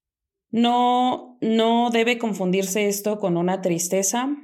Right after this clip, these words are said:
ni con una depresión reactiva que suele irse. Estos episodios depresivos, en mi caso particular,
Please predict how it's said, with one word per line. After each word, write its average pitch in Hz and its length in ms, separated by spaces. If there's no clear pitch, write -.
ni 165 600
con 151 720
una 175 540
depresión 165 1200
reactiva 196 960
que 180 140
suele 180 400
irse. 165 600
Estos 202 600
episodios 185 500
depresivos, 180 880
en 165 200
mi 160 140
caso 185 340
particular, 175 880